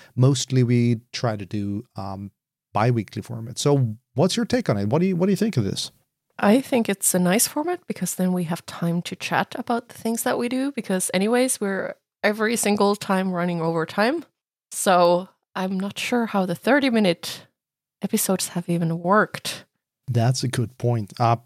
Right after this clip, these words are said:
Speaker 1: it was just the, the, the two of us, Simon and, Simon and me. Um,
Speaker 2: So are you saying I talk so much?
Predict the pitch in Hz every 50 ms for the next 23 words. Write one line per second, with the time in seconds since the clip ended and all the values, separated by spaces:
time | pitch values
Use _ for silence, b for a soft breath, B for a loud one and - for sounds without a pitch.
0 | _ _ - 175 170 165 156 127 147 147 131 - - 135 120 135 151 139 135 127
1 | 131 127 120 127 123 - 143 135 120 127 127 120 - - - - 135 131 131 131
2 | 120 117 120 123 123 - 123 117 117 113 113 127 165 156 120 113 101 104 - _
3 | _ - 120 - - - - 214 214 220 233 240 220 - 220 214 208 - - 185
4 | 196 285 - - 370 392 403 - - 440 427 427 440 440 453 440 - - - -
5 | -